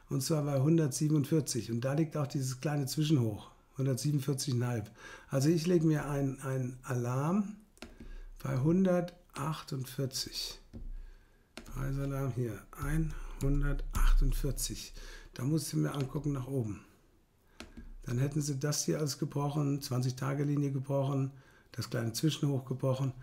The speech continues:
Das wäre dann okay. Es ist, also für mich ist dieser Chart bisher der beste von den dreien, die wir insgesamt gesehen haben,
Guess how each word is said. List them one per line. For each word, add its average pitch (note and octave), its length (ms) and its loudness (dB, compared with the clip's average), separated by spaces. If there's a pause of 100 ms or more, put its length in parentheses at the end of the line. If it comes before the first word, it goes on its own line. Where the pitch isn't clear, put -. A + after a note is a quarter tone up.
(260)
Das - 180 -6
wäre C3+ 180 0
dann D#3 140 2
okay. D#3 260 0
Es C#3 160 0
ist, - 280 0
also C#3 160 0
für C#3+ 100 0
mich F#3+ 440 2
ist - 200 -8
dieser F#3 240 4
Chart D#3 400 0
bisher C3 240 0
der B2+ 120 2
beste D3+ 380 2
von C#3+ 200 0
den C3 180 2 (560)
dreien, D3+ 580 6
die D#3+ 140 4
wir C#3 100 -2
insgesamt D#3 640 0
gesehen C3 360 2
haben, C#3+ 400 0